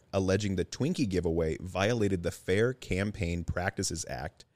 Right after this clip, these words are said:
which prohibits candidates from providing meat, drink, or other entertainment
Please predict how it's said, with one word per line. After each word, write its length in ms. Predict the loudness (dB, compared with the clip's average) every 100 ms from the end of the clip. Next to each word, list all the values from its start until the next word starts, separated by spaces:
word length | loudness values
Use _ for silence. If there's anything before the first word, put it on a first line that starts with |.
| _ _ _ -6
which 380 | -2 -2 -4
prohibits 420 | -2 4 4 2 -4
candidates 540 | -2 0 2 2 0 -6
from 160 | -4
providing 520 | 2 4 4 2 -2 -4
meat, 380 | -2 -2 -6 -16 _ _ _ _ _ _ -8
drink, 520 | 0 4 4 0 -8 -18 _ _ _ _
or 160 | 0 0 _
other 240 | 4 6 6
entertainment 640 | 6 2 2 0 2 0